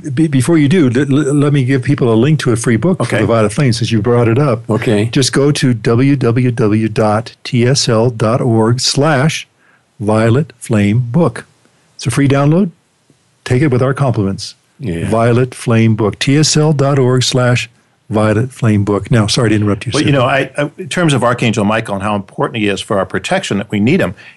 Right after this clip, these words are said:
Speaker 2: And for instance, we always do a prayer to Archangel Michael when we get in our cars,
Speaker 1: Mm-hmm.
Speaker 2: or any transportation for that matter,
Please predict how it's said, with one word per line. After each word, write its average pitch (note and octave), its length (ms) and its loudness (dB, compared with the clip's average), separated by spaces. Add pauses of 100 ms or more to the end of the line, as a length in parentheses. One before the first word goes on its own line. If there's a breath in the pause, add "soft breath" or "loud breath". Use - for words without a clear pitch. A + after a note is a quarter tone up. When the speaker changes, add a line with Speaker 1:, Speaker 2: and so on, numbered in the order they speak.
Speaker 2:
And C3 120 -4
for - 60 -4
instance, C3+ 260 -4
we D3+ 160 2
always C#3 300 2
do A#2 200 2
a G#2+ 40 0
prayer A2+ 260 -2
to A#2 60 2
Archangel A#2 400 0
Michael G#2 260 0
when A2+ 60 2
we A2 80 0
get G#2 160 -2
in A2+ 120 -2
our C#3+ 120 0
cars, A2+ 480 -2
Speaker 1:
Mm-hmm. C3 320 4
Speaker 2:
or - 80 -6
any D3 180 0
transportation G#2+ 680 -4
for - 80 -8
that G#2 220 -2
matter, G2 320 -2